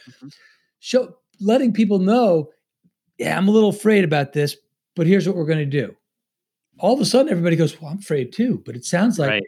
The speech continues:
Speaker 2: we have a plan going here. So, okay, that's cool. We can get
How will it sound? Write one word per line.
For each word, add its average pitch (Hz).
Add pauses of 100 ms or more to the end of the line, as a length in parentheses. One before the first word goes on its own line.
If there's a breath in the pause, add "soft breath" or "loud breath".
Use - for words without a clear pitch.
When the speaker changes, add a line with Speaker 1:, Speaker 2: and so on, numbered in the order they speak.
Speaker 2:
we 160
have 147
a 135
plan 294
going 123
here. 131
So, 170
okay, 233
that's 175
cool. 285 (340 soft breath)
We 190
can 202
get 202